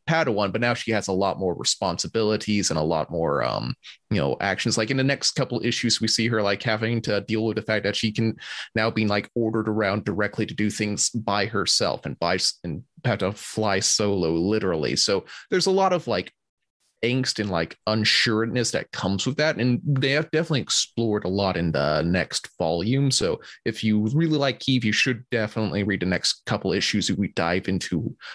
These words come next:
uh, issue six and seven. They definitely dive a lot more into her there. Um, I'm excited to see where she's going. Like, as Tyler said, you know, there's, if anything's holding back this series, it's that, that we just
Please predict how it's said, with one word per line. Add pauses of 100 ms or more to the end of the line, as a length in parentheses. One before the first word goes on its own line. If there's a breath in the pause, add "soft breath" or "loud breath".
(120 loud breath)
uh,
issue
six
and
seven.
They
definitely
dive
a
lot
more
into
her
there. (320 loud breath)
Um, (140)
I'm
excited
to
see
where
she's
going. (240)
Like, (320)
as
Tyler
said,
you
know,
there's, (520)
if
anything's
holding
back
this
series,
it's
that,
that
we
just